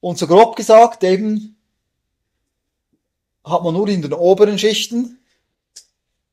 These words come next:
oder fast nur, das stimmt nicht absolut, aber jetzt mal vereinfacht gesagt, hat man so die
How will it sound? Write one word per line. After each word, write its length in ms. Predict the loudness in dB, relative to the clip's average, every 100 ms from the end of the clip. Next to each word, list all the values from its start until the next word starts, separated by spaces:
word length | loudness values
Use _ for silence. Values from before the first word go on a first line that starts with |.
| _ _ _ -18
oder 140 | -6
fast 340 | -2 -2 -2
nur, 120 | -6 -6
das 160 | -6
stimmt 220 | -8 -8
nicht 180 | -8 0
absolut, 500 | 2 2 -2 -4 -2
aber 140 | -2 -2
jetzt 160 | -4
mal 160 | -4 -2
vereinfacht 340 | -2 -2 -6
gesagt, 420 | -2 0 0 -4 _ _ _
hat 140 | -4 -4
man 100 | -2
so 120 | -2
die 440 | -2 -6 -6 -10